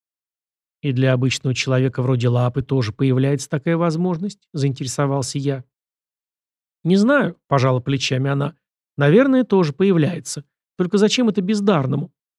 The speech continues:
Тому, кто никогда не сможет попасть на духовный план, совершенно неважно,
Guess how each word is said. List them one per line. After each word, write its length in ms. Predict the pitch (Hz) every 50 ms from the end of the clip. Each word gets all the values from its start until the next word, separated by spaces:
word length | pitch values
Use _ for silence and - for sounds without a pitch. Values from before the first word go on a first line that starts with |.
| _ _
Тому, 280 | - 156 175 214 269 254
кто 140 | - - 156
никогда 380 | 147 143 131 160 147 160 160
не 100 | 156 151
сможет 340 | - - 156 156 156 135 123
попасть 400 | - 151 135 - 156 147 123 -
на 60 | - 147
духовный 480 | 143 147 120 - 160 147 139 147 143
план, 280 | 135 147 165 202 214 196
совершенно 460 | 143 - 160 160 - - - 226 220
неважно, 520 | 220 226 226 214 202 156 131 110 123 131